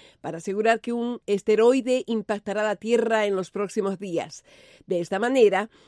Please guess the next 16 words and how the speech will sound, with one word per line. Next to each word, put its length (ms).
los 180
científicos 680
desmienten 760
una 240
serie 480
de 100
rumores 640
que 140
circulan 580
por 160
Internet 560
que 100
afirman 560
que 140
un 80
objeto 680